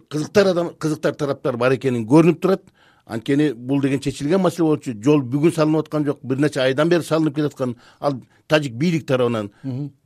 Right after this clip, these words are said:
Speaker 1: көзөмөлдө көрүп турат алардын баары тең. Ошондуктан бул азыркы жаңжал кызыктар, э, тарап бар экенин көрөт. Ал кызыктар тараптар кимдер экенин эми аныкташ керек.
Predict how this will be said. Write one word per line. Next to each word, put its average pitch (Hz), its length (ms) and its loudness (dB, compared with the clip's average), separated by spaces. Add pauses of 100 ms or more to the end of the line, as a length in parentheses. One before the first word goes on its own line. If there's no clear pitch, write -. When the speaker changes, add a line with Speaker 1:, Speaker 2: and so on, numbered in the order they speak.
Speaker 1:
көзөмөлдө 156 560 4
көрүп 160 260 2
турат 139 220 0
алардын 135 280 2
баары 123 160 -2
тең. 120 160 -8 (300)
Ошондуктан 139 440 -2
бул 135 200 -4 (380)
азыркы 135 380 0
жаңжал 147 440 0 (380)
кызыктар, 170 440 0 (120)
э, 123 300 -4
тарап 135 240 2
бар 139 200 4
экенин 135 280 0
көрөт. 107 180 -2
Ал 127 140 -8
кызыктар 143 440 -4
тараптар 139 360 -4
кимдер 180 380 4
экенин 180 340 -2 (160)
эми 113 160 -6
аныкташ 123 320 -8
керек. 87 180 -12